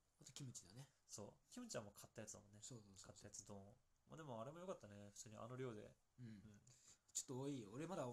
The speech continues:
Speaker 1: 腹いっぱいだよ。
Speaker 2: いやー、俺も。
Speaker 1: いつもはさ、
Speaker 2: うん。
Speaker 1: 夕食食った後はさ、
Speaker 2: うん。
Speaker 1: もう二、一時とか
Speaker 2: うん。
Speaker 1: の時間帯はさ、
Speaker 2: うん。
Speaker 1: それ消化しき-、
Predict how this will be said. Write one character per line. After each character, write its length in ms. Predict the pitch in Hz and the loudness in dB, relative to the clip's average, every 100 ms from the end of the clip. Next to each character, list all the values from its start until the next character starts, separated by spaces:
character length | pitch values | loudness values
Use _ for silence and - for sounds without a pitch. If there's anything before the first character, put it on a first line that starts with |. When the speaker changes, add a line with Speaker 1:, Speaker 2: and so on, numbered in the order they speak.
| 120 | 2
Speaker 1:
腹 120 | 123 | -2
い 20 | |
っ 40 | 120 | -2
ぱ 80 | 110 | -6
い 40 | |
だ 60 | 95 | -6
よ。 60 | 78 - | -8 -2
Speaker 2:
い 40 | 110 | 2
や 100 | 104 | 6
ー、 160 | 101 | 6
俺 80 | 143 | 6
も。 80 | 131 | 4
Speaker 1:
い 20 | |
つ 80 | 226 | 4
も 120 | 170 | 2
は 100 | 117 | 0
さ、 220 | - 117 | 0 0
Speaker 2:
う 160 | 107 113 | 2 4
ん。 40 | |
Speaker 1:
夕 40 | 143 | 4
食 160 | 156 | 2
食 120 | - 151 | -4 -6
っ 20 | |
た 80 | 120 | -6
後 160 | - | -8
は 80 | 95 | -6
さ、 160 | - 104 | -4 0
Speaker 2:
う 0 | |
ん。 720 | 113 101 98 113 - - 120 | 0 0 -4 -12 -20 -12 -4
Speaker 1:
も 80 | 123 | 0
う 80 | 127 | 2
二、 240 | 143 151 - - | 0 -2 -10 -18
一 80 | 127 | -8
時 280 | - - - | -4 0 -2
と 40 | 107 | -2
か 160 | 87 80 - - | -10 -16 -12 -2
Speaker 2:
う 40 | |
ん。 40 | 113 98 98 | 0 0 -2
Speaker 1:
の 80 | 127 | -6
時 80 | 110 | -4
間 80 | 120 110 | -4 -4
帯 160 | 107 | -6
は 60 | 98 | -4
さ、 180 | 104 98 | -6 -6
Speaker 2:
う 0 | |
ん。 260 | 113 101 104 - - - | -4 -4 -6 -14 -18 -8
Speaker 1:
そ 100 | - | 0
れ 40 | 131 | 2
消 160 | 170 | 2
化 140 | 170 165 | 2 2
し 100 | - | 2
き-、 160 | - | 0